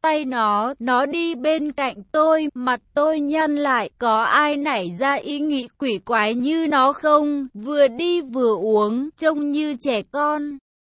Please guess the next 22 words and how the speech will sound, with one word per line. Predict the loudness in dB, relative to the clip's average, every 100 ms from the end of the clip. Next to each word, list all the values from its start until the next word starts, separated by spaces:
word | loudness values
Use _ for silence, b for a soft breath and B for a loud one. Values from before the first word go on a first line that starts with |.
| -8
Lại | -2 -2 -2
còn | -4 -2 -2
phải | -2 -4 -2
ngoắt | -4 -6 _ -4
tay | -2 -2
nó | -2 -2 -2
nữa | -4 -6 -2
chứ." | 0 2 2 0 -4 -6
Nó | -2 -2
bảo | 2 4 4
là | 2 0
nó | 0 2 2 0
sẽ | -2 -2
là | 0 0 0
quản | -2 -2
lý | -4 -6 -6 2
tôi, | 4 4 2 -4 -4
nên | -2 -2 0 0
bắt | -2 _
tôi | -4 -2
phải | -2 -2 -2
ngoắt | -4 -4